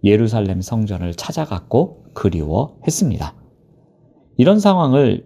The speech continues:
여로보암이 눈치챈 것입니다. 더군다나 여로보암은 반란이 일어날까 염려도 했습니다. 백성이 제사를 위해 예루살렘에 있는 성전으로 왕래하면서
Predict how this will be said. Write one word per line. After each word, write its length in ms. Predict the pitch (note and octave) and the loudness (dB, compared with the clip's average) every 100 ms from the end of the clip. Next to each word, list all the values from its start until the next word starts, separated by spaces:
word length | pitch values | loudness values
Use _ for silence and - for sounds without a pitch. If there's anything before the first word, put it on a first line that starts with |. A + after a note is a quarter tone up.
| - | 0
여로보암이 720 | A#2 C#3 B2 G#2+ F2+ F#2 F2+ | 2 2 2 0 0 -2 0
눈치챈 640 | A2 B2 A#2 A2+ - A#2+ | 2 2 0 -8 -4 -2
것입니다. 520 | G#2+ F#2 F2 C#2 C#2+ _ _ _ _ _ - | -2 -4 -6 -6 -10 _ _ _ _ _ -4
더군다나 440 | G#2+ A2 A2 A2 | 0 2 4 4
여로보암은 640 | G#2+ A2 A#2 A#2+ A#2 C#3 - _ _ _ - | 4 2 2 2 2 0 -2 _ _ _ -10
반란이 520 | - F2 F2 G2 B2+ | -2 0 0 0 0
일어날까 800 | - C#3+ D#3 G#2 E2 G#2 D3+ - - | 2 2 2 0 -2 -2 -2 -2 0
염려도 560 | G2 G2+ A#2 G#2+ E2 G#2+ | 2 4 4 2 0 -2
했습니다. 500 | C3 - G2+ - - _ _ _ _ _ _ _ _ | -2 -4 -6 -8 -16 _ _ _ _ _ _ _ _
백성이 420 | - B2+ E3+ E3+ D#3+ | -2 2 4 4 4
제사를 480 | D3 D#3+ D#3 C#3+ | 2 2 2 2
위해 380 | A2+ A#2 B2 G#2 | 2 4 4 4
예루살렘에 640 | A2 C3 C3+ C3 B2 B2 | 4 4 4 2 2 2
있는 280 | G#2+ G#2 A2 | 2 2 0
성전으로 680 | G#2+ E3+ D#3+ C#3+ B2+ G#2+ F#2+ | -2 -4 -2 -2 -2 0 0
왕래하면서 1000 | F2 F2 A2 A#2 G#2 F#2 E2 C3+ C#3 A2 | 0 2 2 2 2 0 -2 -2 -2 -4